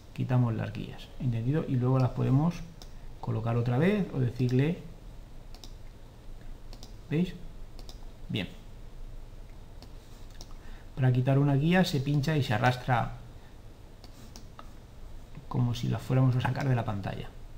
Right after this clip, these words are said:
¿entendido? Bien, la herramienta Zoom, que siempre os comento que la tenéis que tener siempre presente. La herramienta Zoom, tenéis aquí el zoom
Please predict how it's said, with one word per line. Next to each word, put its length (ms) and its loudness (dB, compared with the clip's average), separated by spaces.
¿entendido? 400 4
Bien, 300 6
la 120 8
herramienta 880 12
Zoom, 340 8
que 120 2
siempre 300 8
os 180 6
comento 640 6
que 200 6
la 180 4
tenéis 320 4
que 120 4
tener 280 8
siempre 480 6
presente. 560 0
La 60 4
herramienta 420 8
Zoom, 280 8
tenéis 260 8
aquí 180 6
el 140 8
zoom 300 8